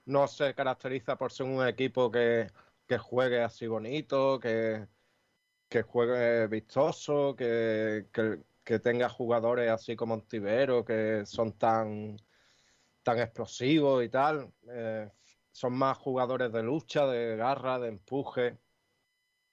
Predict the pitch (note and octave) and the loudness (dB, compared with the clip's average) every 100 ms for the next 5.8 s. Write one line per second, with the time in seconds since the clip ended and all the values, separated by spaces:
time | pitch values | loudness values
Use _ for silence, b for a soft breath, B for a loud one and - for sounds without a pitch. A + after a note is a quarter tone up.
0 | _ _ _ _ - - C#3+ - _ _ | _ _ _ _ -4 -2 -2 -4 _ _
1 | G#2+ G#2 G#2+ G2+ A2 G#2+ G2+ - A2+ D3+ | -4 0 0 0 0 0 -2 0 2 4
2 | D3 B2 F3 D#3 G#2+ _ A#2+ A2 G#2 G2+ | 2 2 0 -2 -6 _ -6 -4 -4 -6
3 | G2+ A2 - _ _ A2 A2 A2 A2 G#2+ | -8 -12 -18 _ _ -2 0 2 2 2
4 | G#2+ G#2 A#2+ A2+ A2 A#2+ A#2 A#2 A2+ D3 | 0 -2 -2 -2 -2 -6 0 0 2 0
5 | C#3+ D3 F3+ C#3 A2+ D#3 E3+ | -2 0 -2 0 2 0 0